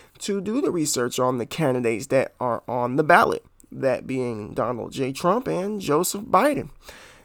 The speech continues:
These are the two people that the United States of America have selected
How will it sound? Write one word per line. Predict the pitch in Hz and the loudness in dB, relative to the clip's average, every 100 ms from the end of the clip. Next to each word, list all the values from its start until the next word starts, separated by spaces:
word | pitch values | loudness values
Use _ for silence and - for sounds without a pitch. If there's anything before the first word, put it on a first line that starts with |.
| _ | _
These | - 160 170 170 | -6 -2 -2 -2
are | |
the | 156 | -4
two | 160 - 170 180 175 | -4 0 2 0 -4
people | - 185 - 185 254 262 | -4 -4 -2 -2 -2 -6
that | - 135 139 127 - | -2 4 4 2 -2
the | 156 | -2
United | 151 147 147 143 143 | 0 2 4 4 2
States | - 143 143 | 0 0 0
of | 147 | -2
America | 139 135 139 151 180 | 0 0 0 0 -4
have | 143 123 - | 0 0 0
selected | - 123 123 113 - 180 - | -2 0 2 2 2 -2 -2